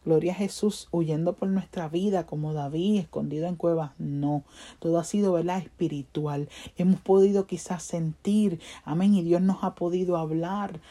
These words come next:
por medio de esa, de esas historias poderosas que están en la palabra para nuestra,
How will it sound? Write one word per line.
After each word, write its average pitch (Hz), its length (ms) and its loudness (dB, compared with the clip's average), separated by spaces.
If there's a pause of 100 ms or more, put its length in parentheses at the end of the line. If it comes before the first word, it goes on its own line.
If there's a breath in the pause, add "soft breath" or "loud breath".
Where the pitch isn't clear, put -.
(120)
por 165 160 0
medio 165 300 2
de 180 120 0
esa, 175 340 -6
de 160 320 0
esas 165 280 -4
historias 190 720 0
poderosas 180 640 -2
que - 100 -6
están 151 280 -8
en 160 100 -4
la 185 120 -8
palabra 185 360 -6
para 170 220 -12
nuestra, 147 440 -10